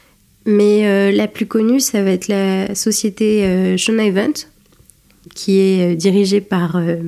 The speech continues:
Magali Berda, qui s'occupe de plus de deux cents influenceurs en France. Magali Berda, c'est une femme, euh, assez combative et, euh, indépendante, euh, qui était courtière en assurance et qui, sans doute par le biais de relations, a fini par, euh,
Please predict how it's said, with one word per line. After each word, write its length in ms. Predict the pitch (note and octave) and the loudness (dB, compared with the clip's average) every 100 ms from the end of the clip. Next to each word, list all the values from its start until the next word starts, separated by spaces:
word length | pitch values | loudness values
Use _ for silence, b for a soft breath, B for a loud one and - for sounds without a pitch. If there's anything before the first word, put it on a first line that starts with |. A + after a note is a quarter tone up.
| D#3+ | -2
Magali 340 | F#3+ F#3+ F3+ | 0 2 0
Berda, 460 | E3+ E3+ E3+ G3+ C#4 | 0 -2 -2 -2 -2
qui 120 | - | -6
s'occupe 520 | - - F3+ C4 C4 G#3 | -8 -6 -4 -2 -4 -2
de 160 | F#3+ | -2
plus 240 | F3+ - B3 | -4 -2 -2
de 140 | G#3 | 0
deux 180 | F3+ G#3+ | 0 -2
cents 220 | A#3 B3+ | 0 0
influenceurs 800 | A#3 A#3 - A3 - - - - _ _ _ - _ G#3 | 0 -2 -4 -4 -4 -8 -10 -18 _ _ _ -20 _ -4
en 80 | |
France. 500 | F#3+ - G3 G#3+ - - B B B B - | -4 -4 -8 -8 -10 -12 B B B B -2
Magali 380 | F3+ F#3 F#3+ F3+ | 0 2 2 0
Berda, 340 | F#3 G3 A3+ | -2 -2 -2
c'est 140 | A3+ | 0
une 100 | F#3 | -2
femme, 260 | F3+ G3+ G3+ | 0 0 0
euh, 220 | F#3 F3+ F#3+ B B B B B _ - | 0 -4 -8 B B B B B _ -6
assez 340 | G3 F3+ - G3 | -4 -2 -2 -2
combative 800 | - F3+ D#3+ - - A#3 A#3 G#3+ | 0 0 0 -4 -2 2 2 2
et, 220 | F#3+ F3+ | 2 2
euh, 260 | F3 F3 | 0 -2
indépendante, 840 | F3 F#3 F3 F3 F3+ F#3 G#3+ A#3 - | -2 2 2 0 0 2 0 -2 -2
euh, 300 | F#3+ F3+ F3+ | -2 0 -2
qui 340 | - - F#3+ | -4 -4 0
était 240 | F3+ F3+ F#3 | 0 0 -4
courtière 360 | F3+ - G3 | -4 -4 -2
en 100 | F#3+ F#3 | 0 0
assurance 580 | F3+ F3 F3+ A3 A#3 | 0 -2 -2 -2 0
et 80 | F#3 | -2
qui, 260 | E3+ - F3+ | -2 -4 -2
sans 280 | - G3 F#3+ | -2 0 0
doute 240 | G3+ G3 | -2 -4
par 200 | G3 F#3 | -2 0
le 200 | F3+ F3+ | 2 0
biais 220 | F3 F3+ | 2 0
de 80 | F3+ | 0
relations, 680 | F#3 F#3 F3+ - G#3 A#3 A#3 | 0 -2 -2 -2 -2 0 -2
a 80 | |
fini 340 | G3 - F#3 G3 | -4 -2 0 0
par, 380 | G3 F3+ F#3+ E3 | 0 -2 -2 -4
euh, 160 | E3 | -6